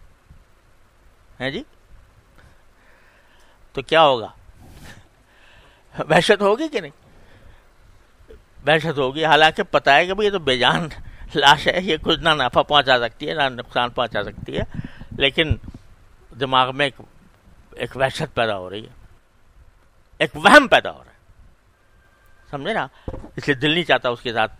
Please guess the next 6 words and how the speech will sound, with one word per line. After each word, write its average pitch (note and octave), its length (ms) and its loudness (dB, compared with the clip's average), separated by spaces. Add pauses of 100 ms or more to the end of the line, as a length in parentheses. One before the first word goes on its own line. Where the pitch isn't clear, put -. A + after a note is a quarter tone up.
(240)
लेटने A#2+ 320 -4
को। F#2 180 -18 (1900)
इतना C#3 280 -6
महबूब B2+ 360 -2
आदमी A2+ 280 0
था, C3+ 460 0